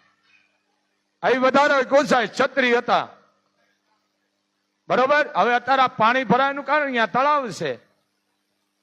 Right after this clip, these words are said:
ઈ રાજાશાહી કે માણતા તે દી આટલું જ હતું ભાઈ, અત્યારે ઓછું, ત્યારે ઘણું હતું.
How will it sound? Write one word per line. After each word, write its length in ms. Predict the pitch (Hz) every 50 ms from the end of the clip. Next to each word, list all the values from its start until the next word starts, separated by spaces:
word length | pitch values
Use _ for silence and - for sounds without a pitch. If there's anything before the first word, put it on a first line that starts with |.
| _ _ _ _ _ _ _ _ _ _ _ _ _ _ _ _ _ _ _ _ _ _ _ _ _ _ _ _ _ _ _ _ 247
ઈ 120 | 277 285
રાજાશાહી 680 | 277 277 277 277 285 269 262 226 - 247 226 196 156 120
કે 380 | 107 - - - _ _ - 196
માણતા 440 | 185 190 214 254 247 - - 285
તે 180 | 269 277 285 302
દી 120 | 294 285
આટલું 360 | 285 294 320 - - 311 339 320
જ 40 |
હતું 260 | 320 285 - 269 240 214
ભાઈ, 280 | 262 294 277 208 123 - - _
અત્યારે 340 | - 220 202 - 285 285 277
ઓછું, 380 | 262 247 247 226 - 208 196 -
ત્યારે 260 | - 220 247 247 240
ઘણું 420 | 185 - 185 240 277 277 254 226
હતું. 280 | 208 - - 165 139 113